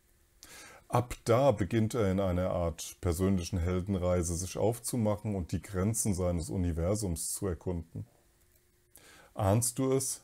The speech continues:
lieber Zuhörer, Zuseher, worauf ich hinaus möchte?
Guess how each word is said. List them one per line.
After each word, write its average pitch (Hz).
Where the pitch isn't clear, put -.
lieber 104
Zuhörer, 104
Zuseher, 95
worauf 85
ich -
hinaus 87
möchte? 87